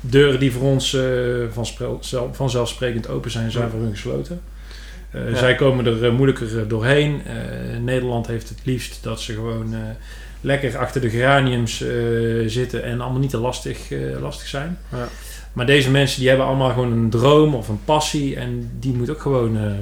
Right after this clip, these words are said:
Speaker 1: verwezenlijkt worden.
Speaker 2: Ja.
Speaker 1: Dus daar kreeg ik superveel energie van. En toen ben ik eigenlijk, ehm, ik denk, eh,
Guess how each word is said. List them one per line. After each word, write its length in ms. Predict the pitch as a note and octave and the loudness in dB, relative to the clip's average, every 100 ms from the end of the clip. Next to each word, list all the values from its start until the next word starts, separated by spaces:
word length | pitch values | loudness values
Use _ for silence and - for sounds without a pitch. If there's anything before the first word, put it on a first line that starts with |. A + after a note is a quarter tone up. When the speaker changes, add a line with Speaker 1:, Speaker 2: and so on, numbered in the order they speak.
| G2 | -6
Speaker 1:
verwezenlijkt 500 | B2 A2+ G#2 G#2+ - | -4 -2 -4 -6 -10
worden. 240 | A2 G#2+ A#2+ | -10 -8 -4
Speaker 2:
Ja. 160 | A#2+ - - - - - | -6 -6 -14 -16 -14 -8
Speaker 1:
Dus 100 | A#2 | -4
daar 80 | |
kreeg 200 | B2+ D#3 | 2 4
ik 80 | D#3 | 6
superveel 420 | - G#3 D#3+ D#3 | 6 2 4 2
energie 340 | C#3+ C3+ A2+ E3+ | 4 2 2 2
van. 220 | C3 A2 | 4 4
En 80 | A2+ | 2
toen 120 | A#2+ | 0
ben 120 | C3+ | 0
ik 120 | C3+ C3 | -2 -2
eigenlijk, 440 | B2+ B2 B2 - | -2 0 -2 -2
ehm, 420 | B2+ B2+ B2 A#2+ A#2+ A#2+ - - - - - - - | -4 -2 -2 -2 -4 -6 -12 -16 -16 -16 -16 -16 -10
ik 80 | A#2 | -4
denk, 260 | B2+ A#2+ | -2 0
eh, 340 | C3 B2 A#2+ | 0 2 2